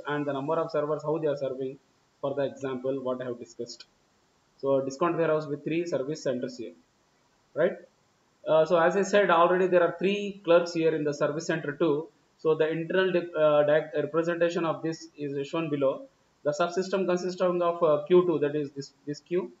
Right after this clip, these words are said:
uh, and service center two is shown in more detail.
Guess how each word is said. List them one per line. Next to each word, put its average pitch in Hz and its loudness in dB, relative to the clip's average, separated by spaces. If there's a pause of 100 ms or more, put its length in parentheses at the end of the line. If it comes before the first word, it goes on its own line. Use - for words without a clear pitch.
(760)
uh, 135 2 (280)
and 147 -4
service 165 0
center 165 0
two 165 0 (140)
is 151 -8
shown 165 -2
in 147 -6
more 165 2
detail. 147 -2